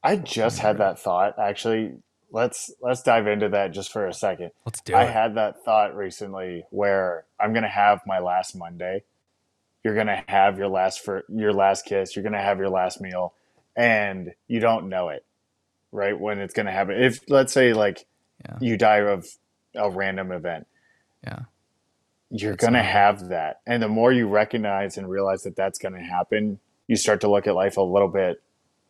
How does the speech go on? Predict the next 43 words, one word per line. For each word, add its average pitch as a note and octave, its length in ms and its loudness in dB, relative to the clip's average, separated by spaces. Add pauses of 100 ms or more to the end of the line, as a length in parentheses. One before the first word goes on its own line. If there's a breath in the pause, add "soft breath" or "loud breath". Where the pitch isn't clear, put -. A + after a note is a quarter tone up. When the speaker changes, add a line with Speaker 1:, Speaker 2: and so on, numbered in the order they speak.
(400)
Speaker 1:
more G2+ 260 2
positively. G#2+ 720 2
I G#2+ 160 4
think C#3 340 0 (200 soft breath)
it's A#3 180 4
a E3 100 6
Speaker 2:
Yeah. B2 120 0
Speaker 1:
rough C#3+ 220 2
thought B2+ 340 -2
to B2+ 60 -10
begin A2 380 -6
with, C3 200 -4 (320)
Speaker 2:
Sure. G2+ 400 -8 (140)
Speaker 1:
but G#2+ 280 0 (160)
it C3 180 -6
kinda B2+ 280 -4
makes A2+ 320 -4
you A#2 60 -8
just G#2 200 -6
appreciate G#2 600 0
and, G2+ 100 0
like G2 140 2
you F#2+ 60 -8
said, F#2 360 0
not G2+ 300 2
feed G#2+ 260 -2
into G2+ 220 0
the F#2 100 -2
bullshit F#2+ 460 -2
of, F2+ 120 -2
like, F2+ 200 -4
today's F#2 560 -6 (140)
micro F#2 480 2
problem F2+ 640 0
that F#2+ 200 0
isn't F#2+ 360 -4
a F2 80 2
problem. E2+ 440 0
It's - 220 -4
just G2+ 260 0
an F#2+ 80 -4
annoyance. E2+ 640 -10 (400)
Speaker 2:
Yeah. G2 460 -12